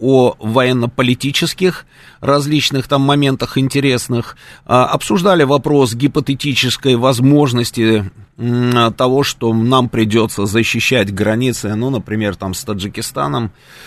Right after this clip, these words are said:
а, в случае, если вдруг что-то такое придёт в голову нехорошее руководителям движения «Талибан»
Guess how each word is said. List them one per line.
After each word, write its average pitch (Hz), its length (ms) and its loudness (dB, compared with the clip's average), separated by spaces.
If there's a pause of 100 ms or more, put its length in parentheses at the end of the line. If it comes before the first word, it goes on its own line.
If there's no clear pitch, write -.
(360)
а, 113 460 4
в - 80 -8
случае, 131 460 2
если 127 260 2
вдруг 117 320 0
что-то 120 320 0
такое 117 340 2
придёт 113 380 0
в 101 80 -6
голову 107 380 2
нехорошее 110 880 -2
руководителям 113 720 -2
движения 110 400 0
«Талибан» 160 480 2